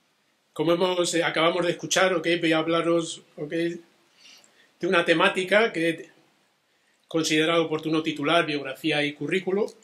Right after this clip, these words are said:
reflexiones al final del camino como profesor universitario. El punto de partida es, eh, un día que estaba perdiendo el tiempo en Twitter, ¿ok?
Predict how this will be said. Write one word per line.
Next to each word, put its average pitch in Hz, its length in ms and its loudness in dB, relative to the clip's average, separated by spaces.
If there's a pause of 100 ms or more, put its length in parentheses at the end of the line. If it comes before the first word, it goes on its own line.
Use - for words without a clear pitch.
reflexiones 156 520 -4
al 143 80 -8
final 147 200 -8
del 143 160 -12
camino 170 420 -4
como 139 340 -8
profesor 139 440 -12
universitario. - 600 -16 (1000)
El 131 100 -12
punto 190 200 0
de 214 80 6
partida 196 500 2
es, 185 220 -2
eh, 156 240 0
un 156 100 -4
día 185 140 0
que 170 60 -4
estaba 170 320 2
perdiendo 170 480 0
el 160 100 0
tiempo 165 640 0 (360)
en 151 180 -2
Twitter, 196 440 -4 (880)
¿ok? 139 140 -6